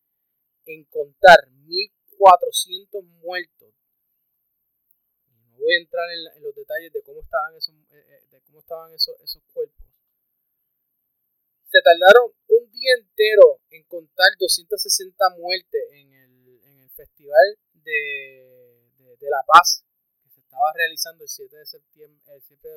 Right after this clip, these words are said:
el siete de octubre, cuando, cuando la incur-, empieza la incursión de Hamas. Eh, ¿realmente creen que se puede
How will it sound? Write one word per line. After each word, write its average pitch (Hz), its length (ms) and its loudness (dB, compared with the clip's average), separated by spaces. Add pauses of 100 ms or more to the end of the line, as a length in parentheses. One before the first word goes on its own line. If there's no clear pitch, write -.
(100)
el 151 80 -20
siete 156 240 -20
de 160 60 -16
octubre, 160 380 -20
cuando, 135 300 -20 (220)
cuando 131 600 -20 (360)
la 143 100 -20
incur-, 139 340 -20
empieza 147 520 -16
la 170 60 -20
incursión 160 500 -8
de 160 120 -18
Hamas. 165 400 -20 (1800)
Eh, 139 360 -20 (460)
¿realmente 415 720 -2 (960)
creen 427 380 -4
que 403 120 -12
se - 140 -8
puede 403 380 -4